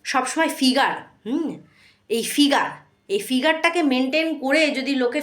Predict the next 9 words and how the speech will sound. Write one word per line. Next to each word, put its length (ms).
fit 120
and 180
fine 300
হতো, 360
তাহলে 180
স্ট্যামিনাটা 520
কোথায় 300
কাজে 240
লাগতো? 320